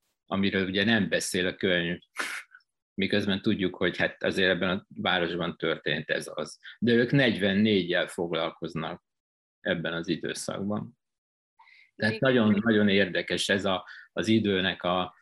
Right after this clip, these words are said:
Speaker 1: a múlékonysága, a, a, a képlékenysége és az átjárhatósága. Az egyik pillanatból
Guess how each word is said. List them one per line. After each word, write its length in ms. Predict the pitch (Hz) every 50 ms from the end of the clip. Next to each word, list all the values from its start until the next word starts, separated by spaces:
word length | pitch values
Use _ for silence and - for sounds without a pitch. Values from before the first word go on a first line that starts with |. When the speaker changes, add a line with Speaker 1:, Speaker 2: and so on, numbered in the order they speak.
| _ _ _ _ _
Speaker 1:
a 120 | _ - 95
múlékonysága, 1400 | 101 117 120 113 107 107 101 98 101 - - 92 95 98 - - 95 92 95 92 92 92 90 90 92 92 92 90
a, 100 | 90 - -
a, 600 | 90 82 82 78 80 82 85 82 - 90 85 82
a 60 | -
képlékenysége 1080 | - - 110 110 110 - 107 92 90 87 - 92 90 85 80 - - 92 87 87 87
és 180 | 85 85 - -
az 100 | 85 78
átjárhatósága. 1300 | 76 92 95 92 - - 87 87 82 80 78 90 87 - _ 82 82 78 - - 92 85 85 85 87 87
Az 140 | 87 90 90
egyik 320 | 101 98 98 95 90 - -
pillanatból 800 | 107 101 98 95 92 90 90 87 87 90 90 90 90 92 90